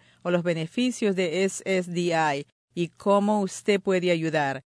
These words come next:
Programas de apoyo de empleo para personas jóvenes con incapacidades. Medicaid y Medicare. Programa de seguro para niños.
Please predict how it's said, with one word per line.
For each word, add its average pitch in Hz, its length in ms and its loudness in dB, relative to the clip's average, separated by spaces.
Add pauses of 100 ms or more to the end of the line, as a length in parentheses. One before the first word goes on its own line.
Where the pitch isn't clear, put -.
(320)
Programas 208 480 4
de 220 80 4
apoyo 202 400 2
de 175 80 0
empleo 202 520 0
para 170 220 0
personas 170 640 -4
jóvenes 202 480 0
con 175 140 -2
incapacidades. 160 840 -2 (480)
Medicaid 196 840 0
y 202 100 -2
Medicare. 185 640 -2 (480)
Programa 185 500 2
de 214 120 0
seguro 185 440 0
para 185 220 0
niños. 165 540 -4